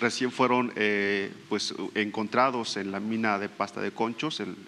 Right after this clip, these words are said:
mes pasado, al parecer. Eh, se informó la semana pasada que ya se había, eh, identificado a uno de los mineros, sin embargo, eh,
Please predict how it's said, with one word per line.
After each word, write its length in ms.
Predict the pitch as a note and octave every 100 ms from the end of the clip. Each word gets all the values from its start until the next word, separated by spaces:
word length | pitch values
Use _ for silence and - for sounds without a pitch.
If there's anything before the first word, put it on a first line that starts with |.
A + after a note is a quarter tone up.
| - -
mes 220 | G2+ -
pasado, 440 | - - A2 A2 -
al 80 | -
parecer. 320 | - - F3+ - - -
Eh, 220 | G2+ A#2+ G2+
se 80 |
informó 380 | B2+ A#2+ B2 C#3
la 100 | C3
semana 220 | C3 C3
pasada 340 | C3 - A#2+ A#2+
que 80 | G#2+
ya 140 | A2
se 120 | -
había, 520 | A2 G#2+ A2 G#2+ G#2 -
eh, 260 | G2+ G2+ -
identificado 960 | A2+ G#2+ G2 A#2 G#2+ A#2+ A#2 A#2 A#2+ -
a 200 | G2 G2+
uno 300 | A#2+ B2 A#2
de 100 | G#2+
los 240 | G#2+ -
mineros, 280 | A#2 B2 C#3+ -
sin 280 | - - G#2
embargo, 420 | G#2+ A2+ A2+ A#2 A2+ -
eh, 160 | G2+